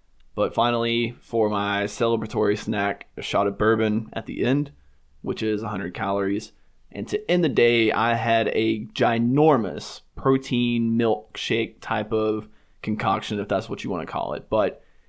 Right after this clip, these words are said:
it consists of two cups of milk, four tablespoons of peanut butter, two scoops of protein, and the remaining Oreos that I didn't snack on, which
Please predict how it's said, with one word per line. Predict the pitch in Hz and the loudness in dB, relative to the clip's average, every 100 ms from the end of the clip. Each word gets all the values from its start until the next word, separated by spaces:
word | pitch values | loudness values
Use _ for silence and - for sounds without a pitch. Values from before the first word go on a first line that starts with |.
| _ | _
it | 151 - | -2 0
consists | 143 - 110 - - | -4 0 -2 -2 -2
of | 107 104 - | 0 0 -2
two | 175 | -6
cups | 165 135 - | 0 0 0
of | 113 | 0
milk, | 110 107 101 - | 2 0 -2 -2
four | 135 135 | 2 4
tablespoons | 123 113 - 117 110 | 2 -2 -4 -4 -4
of | 107 | -2
peanut | 107 98 | -4 -2
butter, | 104 104 101 113 - - - | 0 2 2 -2 -10 -20 -20
two | - 170 170 | -4 -4 -2
scoops | - 135 - | 0 0 0
of | - | -2
protein, | 120 110 110 113 110 107 95 - | 2 2 0 -4 -2 -2 -4 -4
and | 113 113 110 110 110 | -2 0 0 0 0
the | |
remaining | 104 104 120 123 120 | 0 2 2 2 0
Oreos | 104 107 107 104 107 | 2 2 4 4 2
that | 101 | 0
I | 92 - | -2 -2
didn't | - 120 104 | 0 2 0
snack | - 95 - - | -4 -6 -6 -8
on, | - - - _ _ _ - | -10 -12 -20 _ _ _ -4
which | 117 - - | -4 -4 -12